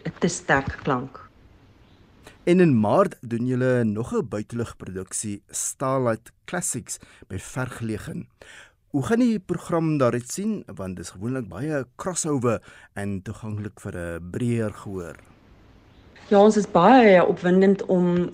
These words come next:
Speaker 1: uitgenooi te wees na die Starlight Classics program van hierdie jaar by Vergelegen. Dit is regtig 'n, 'n ongelooflike buitelug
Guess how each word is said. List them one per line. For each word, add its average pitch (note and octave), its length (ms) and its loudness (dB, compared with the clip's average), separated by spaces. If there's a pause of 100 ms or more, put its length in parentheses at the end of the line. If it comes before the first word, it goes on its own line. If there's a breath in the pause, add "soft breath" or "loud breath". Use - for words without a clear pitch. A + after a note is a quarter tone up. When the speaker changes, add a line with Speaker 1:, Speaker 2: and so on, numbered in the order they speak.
(120)
Speaker 1:
uitgenooi G3+ 560 4
te F3+ 120 -2
wees D#3 340 0
na D#3 420 2
die D3 200 -4
Starlight E3 600 0
Classics - 720 -2 (560 loud breath)
program F3 480 2
van E3+ 180 -4
hierdie D#3+ 220 -2
jaar D3+ 300 0
by D3+ 180 2 (180)
Vergelegen. D#3+ 800 -2 (420 loud breath)
Dit F3 140 0
is F3 140 -2
regtig D#3+ 440 2
'n, F3+ 180 4 (460)
'n D#3+ 380 2
ongelooflike E3+ 960 2
buitelug D3+ 500 0